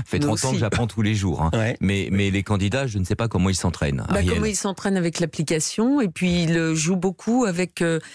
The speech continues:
Speaker 2: par exemple, sept plus une, euh, sept lettres, plus une lettre. Alors, ils varient la lettre supplémentaire, la huitième lettre. Et donc, ils connaissent les anagrammes par cœur, hein.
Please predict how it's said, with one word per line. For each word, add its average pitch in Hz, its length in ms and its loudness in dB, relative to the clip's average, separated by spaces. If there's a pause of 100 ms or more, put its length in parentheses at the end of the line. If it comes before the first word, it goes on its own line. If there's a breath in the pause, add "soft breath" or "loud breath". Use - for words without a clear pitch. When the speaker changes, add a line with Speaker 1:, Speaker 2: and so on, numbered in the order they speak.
(160 loud breath)
Speaker 2:
par 165 120 -4
exemple, 180 320 0
sept - 260 -2
plus - 360 -2
une, 196 320 2
euh, 156 580 2
sept - 380 -4
lettres, 202 340 -2 (380 soft breath)
plus 226 360 0
une 214 160 2
lettre. 185 320 -2
Alors, 156 240 0
ils 170 100 2
varient 196 420 0
la 170 240 0
lettre 170 560 0
supplémentaire, 175 760 -2
la 165 120 0
huitième 160 400 -2
lettre. 156 260 0 (300 loud breath)
Et - 80 0
donc, 208 260 0
ils 190 80 0
connaissent 170 420 0
les 180 160 0
anagrammes 175 720 0
par 233 240 -6
cœur, 381 280 0
hein. 185 160 0